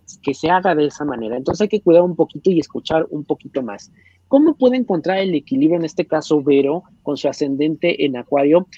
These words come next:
Expresa tus emociones sin miedo, que aquí es donde entra tu luna en Escorpio. No permitas que te paralice. Cuando tú sientas un miedo, es una señal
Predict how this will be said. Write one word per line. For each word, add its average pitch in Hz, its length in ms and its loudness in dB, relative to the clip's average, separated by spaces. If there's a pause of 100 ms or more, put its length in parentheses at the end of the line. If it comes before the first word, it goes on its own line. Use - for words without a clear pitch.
(200)
Expresa 208 540 0
tus 165 220 -6
emociones 156 640 -4
sin 170 360 2
miedo, 165 520 2 (160)
que 143 80 4
aquí 170 280 2
es 165 100 4
donde 160 180 0
entra 143 180 -6
tu 147 120 -2
luna 139 180 -4
en 139 100 -4
Escorpio. 135 640 0 (300)
No 180 200 2
permitas 190 460 -4
que - 120 -6
te - 120 -6
paralice. 123 540 -6
Cuando 151 220 -2
tú 185 120 -4
sientas 175 400 -4
un 165 140 0
miedo, 165 320 2
es 165 160 -10
una 165 140 -2
señal 147 580 -2